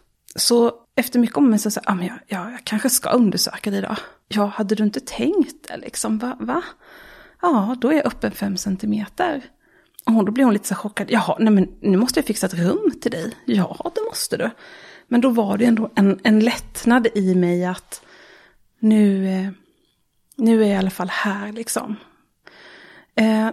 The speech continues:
när, när hon går ut sen och så kommer det in en annan, en annan person som ska sätta en sån här infart på mig i handleden. Ja, då ska de ju in här. <laughs> Och jag bara, "Nej, nej, usch,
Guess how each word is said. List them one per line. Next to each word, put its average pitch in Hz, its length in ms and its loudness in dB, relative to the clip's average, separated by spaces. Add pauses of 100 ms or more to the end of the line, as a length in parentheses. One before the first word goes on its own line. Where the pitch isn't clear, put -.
när, 269 400 4 (460)
när 254 120 4
hon 254 120 6
går 247 100 6
ut 240 180 2
sen 202 400 0
och - 280 -6
så - 120 0
kommer 220 240 4
det 208 60 4
in 196 100 2
en 202 120 -2
annan, 214 460 0 (1200)
en 233 120 4
annan 208 260 2
person 202 540 0 (360)
som 196 200 -4
ska - 160 -6
sätta - 380 -6
en 190 100 -2
sån 190 120 -6
här - 80 -8
infart 220 460 0
på 220 60 -8
mig 190 120 -4
i - 20 -8
handleden. 196 720 -4 (920)
Ja, - 220 -4 (180)
då 247 60 -8
ska - 180 -6
de 233 160 0
ju - 60 -4
in 226 280 4
här. - 120 0 (840)
<laughs> - 760 -4
Och 240 160 0
jag 220 160 2
bara, 214 100 -6
"Nej, 240 280 -8 (200)
nej, 220 240 0
usch, - 200 -8